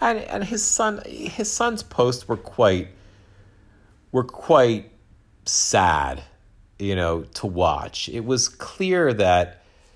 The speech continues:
there was something wrong, uh, something wrong in terms of the family, something dysfunctional. And, you know, as a progressive, it was pretty clear. I mean, Herschel Walker's son didn't hide the fact that he's gay.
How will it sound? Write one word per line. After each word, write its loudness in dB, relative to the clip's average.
there 2
was 2
something 2
wrong, -2
uh, -10
something -2
wrong 2
in -8
terms -4
of -2
the -6
family, 0
something -6
dysfunctional. -6
And, 0
you -2
know, 0
as -2
a -8
progressive, 2
it 0
was 0
pretty -4
clear. 2
I 6
mean, -2
Herschel -2
Walker's 2
son -2
didn't -4
hide 2
the -8
fact -2
that -6
he's -4
gay. -10